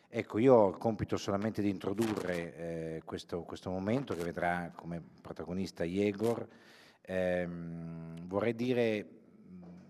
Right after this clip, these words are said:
brevissimi spunti. Uno è che è veramente im-, impressionante oggi poter, eh, rileggere,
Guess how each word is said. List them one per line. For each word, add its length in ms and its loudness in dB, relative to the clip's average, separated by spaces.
brevissimi 840 0
spunti. 720 -4
Uno 460 4
è 200 -8
che 260 4
è 40 0
veramente 460 0
im-, 200 -2
impressionante 840 -2
oggi 320 -2
poter, 480 -2
eh, 920 -6
rileggere, 760 0